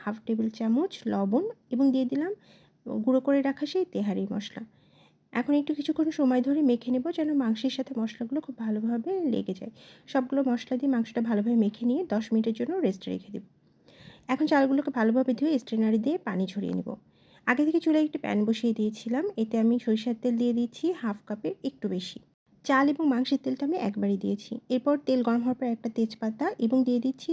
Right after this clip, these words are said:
দেড় কাপ পেঁয়াজ কুচি, দেড় কাপের একটু কম আর কি দিয়েছি। আর কাঁচামরিচ দিয়ে দিলাম সাত থেকে আটটা, দু ভাগ করে কাঁচামরিচগুলো দিয়েছি। এখন পেঁয়াজগুলোকে একটু কিছুটা ভেজে নেব, মানে যখন কালারটা একটু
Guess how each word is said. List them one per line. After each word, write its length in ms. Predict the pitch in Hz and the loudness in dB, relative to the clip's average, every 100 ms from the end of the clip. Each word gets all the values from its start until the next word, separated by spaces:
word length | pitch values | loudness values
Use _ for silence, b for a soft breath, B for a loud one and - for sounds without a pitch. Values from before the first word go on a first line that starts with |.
| 311 | 0
দেড় 180 | 214 208 - | 0 -2 -4
কাপ 140 | 294 - | -8 -4
পেঁয়াজ 240 | 196 190 - | -2 -2 -4
কুচি, 280 | 208 202 226 - B B B B B | -8 -8 -12 -14 B B B B B
দেড় 220 | 240 269 277 | 2 2 0
কাপের 260 | 277 403 359 | -4 -2 -2
একটু 140 | 359 330 233 | -4 -2 0
কম 120 | 196 | 0
আর 40 | 190 | -2
কি 60 | 202 196 | -4 -4
দিয়েছি। 200 | 202 233 | -2 -2
আর 80 | 220 220 226 | -2 -2 -2
কাঁচামরিচ 420 | 220 247 247 240 | 0 2 2 2
দিয়ে 120 | 254 240 | -4 -2
দিলাম 160 | 311 359 | -2 -4
সাত 140 | 220 208 | -6 -6
থেকে 160 | 240 240 220 | -8 -4 -4
আটটা, 260 | 220 - 370 - | -4 -6 -6 -2
দু 80 | 233 226 | -2 -2
ভাগ 120 | 240 - | -6 -6
করে 140 | 254 320 302 | -2 -2 -2
কাঁচামরিচগুলো 500 | 202 202 185 185 190 | -2 -2 -4 -4 -8
দিয়েছি। 240 | 190 190 - _ B B B B 240 | -6 -6 -10 _ B B B B 0
এখন 200 | 247 330 320 | 0 0 2
পেঁয়াজগুলোকে 680 | 262 247 - 247 262 254 339 339 | 2 2 -2 0 0 0 -4 -4
একটু 200 | 262 - 294 285 | -6 -4 -6 -4
কিছুটা 300 | 269 277 269 | -6 -4 -2
ভেজে 200 | 226 220 220 | 0 0 0
নেব, 100 | 240 277 | 0 0
মানে 140 | 269 262 269 | 2 2 2
যখন 220 | 262 302 285 | 0 -4 -4
কালারটা 360 | 240 247 - 277 | -2 -4 -2 -4
একটু 140 | 269 | -2